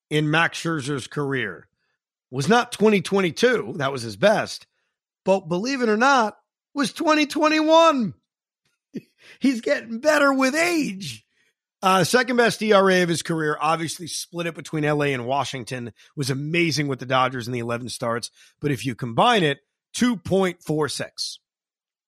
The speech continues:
Second best E R A in Justin Verlander's career.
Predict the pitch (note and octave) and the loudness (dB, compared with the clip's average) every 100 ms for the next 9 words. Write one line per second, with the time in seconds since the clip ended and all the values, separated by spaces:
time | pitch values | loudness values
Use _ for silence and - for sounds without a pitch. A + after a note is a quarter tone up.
0 | - - B3 G#3+ A3 G#3+ F#3+ - G3+ G3 | -6 0 2 2 2 2 2 0 2 4
1 | F#3+ F#3+ F#3 D3+ F#3+ - D3 C#3+ G#3+ G3+ | 4 0 -2 -2 -4 -4 -4 0 2 2
2 | E3 C#3+ B2 D3 C3+ C3 A#2+ | -2 -6 -12 -14 -10 -10 -12